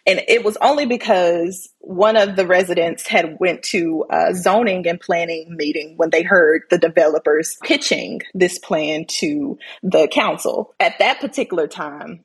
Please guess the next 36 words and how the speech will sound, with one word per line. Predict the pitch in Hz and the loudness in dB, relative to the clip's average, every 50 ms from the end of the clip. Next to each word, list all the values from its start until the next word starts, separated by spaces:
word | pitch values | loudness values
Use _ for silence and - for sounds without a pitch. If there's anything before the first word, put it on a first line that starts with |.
| _ - | _ -2
according | 208 196 - 302 269 247 226 226 233 | -2 0 2 2 2 4 2 2 -2
to | - 254 220 | -4 -8 -6
the | 175 175 | -6 -6
citizen, | 180 - 214 226 220 190 - - 160 165 175 165 _ _ _ _ | -4 -2 -2 0 0 -2 -4 -8 -8 -8 -10 -14 _ _ _ _
the | - 214 | -2 0
council | - 254 214 202 214 - 196 185 | 0 2 0 0 0 0 -2 -2
didn't, | 175 170 190 196 185 185 180 170 - - - - - - | 0 2 4 4 4 4 2 0 -2 -4 -8 -12 -6 -4
um, | 185 185 180 165 | -2 -2 0 0
read | 180 208 202 - | 0 0 0 2
through | 214 226 254 | 0 0 0
the | 294 | 0
plan, | 302 359 294 269 254 226 | 0 0 2 2 2 2
and | 202 196 | 2 2
they | 190 185 | 2 4
were | 175 | 4
like, | 165 165 - | 2 2 4
"Yes, | 254 240 208 196 - - | 4 2 2 2 0 0
let's | 180 185 - - | -2 -2 0 2
go | - 220 226 247 | 2 2 2 2
for | - - 165 156 156 156 | -2 -4 -2 0 0 0
it." | - - | 0 -2
And | 185 170 | -4 0
that | 170 180 175 - 175 170 | 0 2 2 0 0 0
raised | 165 170 170 170 175 - - 160 | 2 2 2 0 -2 -4 -4 0
red | 170 165 160 156 160 - | 2 2 2 2 0 -4
flags. | - - - - - 92 - - - | -8 -6 -4 -2 -2 -4 -4 -6 -2
So | - 196 170 | 0 0 2
the | 165 180 | 2 0
community | - - 202 190 214 220 214 202 196 185 156 | -2 -4 -4 -2 0 0 0 0 0 -2 -2
immediately | 151 170 180 196 214 196 185 175 165 165 | -2 -2 -4 -4 -2 0 0 0 -2 -4
started | 175 - - - 165 175 165 165 165 - - - | -6 -6 -2 2 2 4 4 2 2 0 -2 -6
to | - 175 156 156 151 - - - - - - | -6 -4 -4 -4 -6 -6 -8 -10 -10 -8 -2
rally | - 180 185 185 208 196 175 151 | 0 2 4 4 4 4 2 0
around | - - 196 220 220 226 | 0 2 2 2 4 2
each | 214 196 196 208 | 0 2 2 2
other, | 190 190 175 185 180 175 175 170 165 | 2 4 4 4 4 6 6 4 2